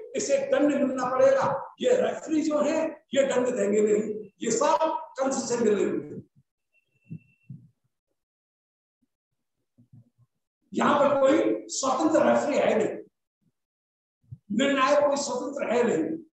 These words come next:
इसलिए अब मेरा अधिकार बनता है कि यदि इसने फाउल खेला है, तो मैं भी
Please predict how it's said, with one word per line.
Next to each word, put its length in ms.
इसलिए 500
अब 300
मेरा 300
अधिकार 520
बनता 340
है 140
कि 500
यदि 220
इसने 440
फाउल 260
खेला 300
है, 280
तो 220
मैं 220
भी 240